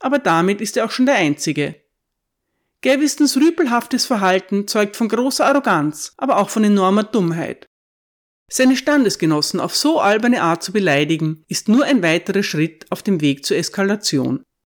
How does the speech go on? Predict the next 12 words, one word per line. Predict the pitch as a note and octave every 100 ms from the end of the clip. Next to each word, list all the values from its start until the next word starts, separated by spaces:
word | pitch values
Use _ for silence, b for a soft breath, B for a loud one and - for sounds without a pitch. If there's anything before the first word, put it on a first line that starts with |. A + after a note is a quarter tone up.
| _ _ _ _ _ _ _ _ _ _ _ _
Edwards | A3 A#3 C#4 C4
versprochene | A#3 - G#3 A#3+ C#4+ C4+
Reformen | C4+ - F3 E3+ G#3
lassen | A3+ D#3 - F#3+
auf | F3
sich | - B3+
warten. | F3 C3 - C#3 C#3+ _ _ _ _ _ _ _ _ -
Die | A#3
Stimmung | - D#4 D4+ D#4+
verschlechtert | D4+ A3 G3 D#3 - G3
sich | - A3
merklich. | D#3+ B2 - C#3+ C#3+